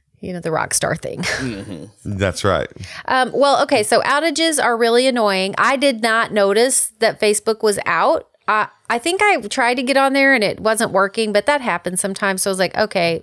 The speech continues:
Speaker 1: I'll, I'll fool with it later." And then the next day, everybody was like, "Oh my God. Oh my God. Did you see that?" No, I didn't. I'm sorry. I'm, I'm working too hard right now.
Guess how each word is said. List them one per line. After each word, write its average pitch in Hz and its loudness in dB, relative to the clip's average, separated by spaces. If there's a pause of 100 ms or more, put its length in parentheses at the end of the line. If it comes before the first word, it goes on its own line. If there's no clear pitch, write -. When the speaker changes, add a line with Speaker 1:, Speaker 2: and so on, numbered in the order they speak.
Speaker 1:
I'll, 185 0
I'll 196 2
fool 196 0
with 180 -2
it 156 0
later." 165 0 (560)
And 185 0 (140)
then 214 2
the 196 -2
next 190 -2
day, 208 2
everybody 196 2
was 190 2
like, 196 0 (400)
"Oh 587 6
my 440 2 (380)
God. 175 -2 (500)
Oh 571 4
my 427 4
God. 139 -2
Did 370 4
you 587 8 (160)
see 508 6 (120)
that?" 427 4 (140)
No, 226 0
I 233 0
didn't. 269 4 (100)
I'm 226 -2
sorry. 220 2
I'm, 226 -2 (360)
I'm 240 0
working 226 2
too 214 0
hard 196 2
right 185 2
now. 185 0